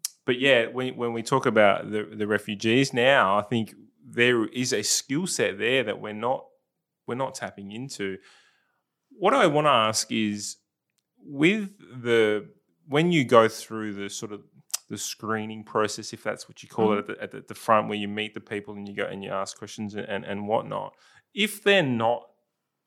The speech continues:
Speaker 1: at the level in which you believe they could be hired from successfully, um, whether their English is bad or their communication skills or whatever it might be, do you help and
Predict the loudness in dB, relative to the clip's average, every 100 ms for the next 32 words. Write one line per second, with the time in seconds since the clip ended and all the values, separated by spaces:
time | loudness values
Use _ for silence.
0 | -4 -4 -4 -8 -6 -2 0 0 -2 -6
1 | -8 -8 -10 -12 -10 -10 -6 -2 -2 0
2 | -4 -4 -12 -12 -2 4 4 4 0 -14
3 | _ _ _ _ _ _ _ 0 0 0
4 | -10 -10 -6 -6 -6 -12 -16 -16 -16 -20
5 | _ _ _ _ -8 -4 -4 -4 -6 -6
6 | -4 -6 -6 -8 -8 -12 0 4 4 2
7 | -6 -12 -16 -16 -6 -6 -6 -10 -10 -8
8 | -6 -4 -2 -4 -6 -4 -4 -4 -6 -6
9 | -8 -16 -14 -14 -12 -14 -16 _ _ -18
10 | -8 -6 -6 -10 -16 -16